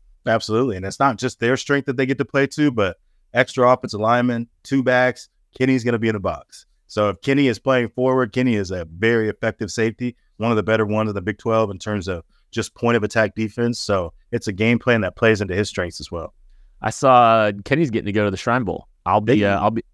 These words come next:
Speaker 2: be down at the Shrine Bowl this year. Uh, I go every year. Uh, so I am looking forward to going and seeing, uh, Kenny Logan get in there representing Kansas. Earl Bostic was there last year. You know, we gotta keep that Kansas pipeline
Speaker 1: Shrine
Speaker 2: going.
Speaker 1: Bowl, I'm a Shrine Bowl alum myself.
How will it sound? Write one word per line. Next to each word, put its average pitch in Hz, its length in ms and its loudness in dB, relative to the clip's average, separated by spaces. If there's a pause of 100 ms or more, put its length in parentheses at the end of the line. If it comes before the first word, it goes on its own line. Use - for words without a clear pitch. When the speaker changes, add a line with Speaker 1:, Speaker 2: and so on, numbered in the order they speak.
(140)
Speaker 2:
be 127 60 -4
down 123 120 4
at 110 80 0
the 104 80 -8
Shrine 107 280 0
Bowl 90 340 -4
this 101 260 -4
year. 92 400 -4
Uh, 95 160 -2
I 95 140 0
go 95 140 2
every 95 180 2
year. 92 340 0
Uh, 90 280 0
so 92 160 -4
I 92 180 2
am 92 80 0
looking 95 240 -4
forward 95 200 0
to 90 100 0
going 90 200 0
and 87 140 -4
seeing, 92 320 -4
uh, 85 220 -4
Kenny 92 180 -4
Logan 90 260 -2
get 90 120 -2
in 87 160 -4
there 87 180 -8 (560)
representing 123 460 2
Kansas. 120 440 2
Earl 139 200 4
Bostic 131 440 2
was 131 140 -6
there 127 160 2
last 120 340 2
year. 117 140 0
You 123 160 0
know, 104 140 0
we 120 60 0
gotta 120 120 0
keep 110 200 -12
that 101 140 0
Kansas 101 320 -4
pipeline 117 540 2
Speaker 1:
Shrine - 0 -
Speaker 2:
going. 123 80 -4
Speaker 1:
Bowl, 127 260 4
I'm 147 60 -6
a 143 60 -2
Shrine 131 320 0
Bowl 127 200 2
alum 123 260 2
myself. 117 460 -2